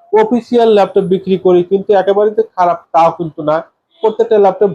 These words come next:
ভালো কোয়ালিটি ভাই। আমরা গ্যারান্টি দিয়ে প্রোডাক্ট বিক্রি করি, ঠিক আছে, গ্যারান্টি সহকারে প্রোডাক্ট বিক্রি করি। আপনাদের প্রোডাক্ট প্রবলেম হবে, আমরা চেঞ্জ করে দিব, ঠিক আছে, প্রবলেম হয় না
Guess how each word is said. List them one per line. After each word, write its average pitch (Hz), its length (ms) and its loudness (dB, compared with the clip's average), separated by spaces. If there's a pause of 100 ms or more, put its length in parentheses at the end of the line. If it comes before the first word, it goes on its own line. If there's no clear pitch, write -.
ভালো 175 180 0
কোয়ালিটি 170 500 -2
ভাই। 113 180 -4 (420)
আমরা 196 180 0 (140)
গ্যারান্টি 190 380 0
দিয়ে 214 160 0
প্রোডাক্ট 165 320 0
বিক্রি 127 200 -10
করি, 117 200 -10 (100)
ঠিক 175 140 -2
আছে, 185 180 -2
গ্যারান্টি 151 380 -2 (120)
সহকারে 190 360 0
প্রোডাক্ট 208 300 -2
বিক্রি 190 200 -4
করি। 147 180 -2
আপনাদের 185 320 -2
প্রোডাক্ট 208 240 -2
প্রবলেম 214 380 -2
হবে, 226 140 -2
আমরা 226 260 -2
চেঞ্জ 254 220 0
করে 208 200 -4
দিব, 127 120 -6 (640)
ঠিক 254 140 -6
আছে, 233 160 -2 (640)
প্রবলেম 226 320 0
হয় 190 240 0
না 196 60 2